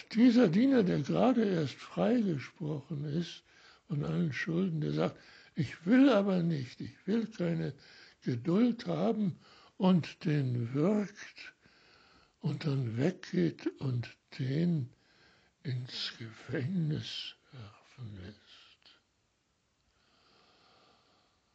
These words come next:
Als das die anderen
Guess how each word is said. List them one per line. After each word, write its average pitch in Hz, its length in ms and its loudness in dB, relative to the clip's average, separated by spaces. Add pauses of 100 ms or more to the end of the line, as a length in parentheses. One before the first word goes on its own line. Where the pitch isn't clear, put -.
(800)
Als 131 400 -2
das - 480 -2
die - 300 -4
anderen 156 840 0